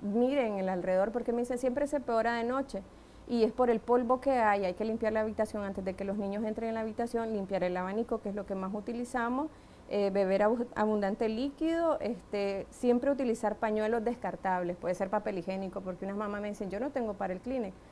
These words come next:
pero puede utilizar el papel higiénico, lo único que hay que desechar una vez que limpie las secreciones, y el lavado de manos, que es fundime-, fundamental,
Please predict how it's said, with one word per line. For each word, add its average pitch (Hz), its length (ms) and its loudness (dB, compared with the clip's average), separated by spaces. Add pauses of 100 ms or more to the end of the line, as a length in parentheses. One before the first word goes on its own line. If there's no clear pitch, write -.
(120)
pero 190 160 0
puede 214 200 0
utilizar 254 340 -2
el 226 60 0
papel 240 280 -2
higiénico, 277 380 2
lo 233 140 4
único 208 300 -2
que 220 100 -2
hay 190 60 -4
que 214 100 -2
desechar 226 480 0
una 220 180 -2
vez 185 140 -4
que 202 100 -6
limpie 190 280 -4
las 202 120 -2
secreciones, 240 580 -2
y 226 120 0
el 208 80 2
lavado 185 300 4
de 208 100 2
manos, 196 300 -4
que 208 80 -4
es 190 80 -4
fundime-, 208 480 -4
fundamental, 254 680 0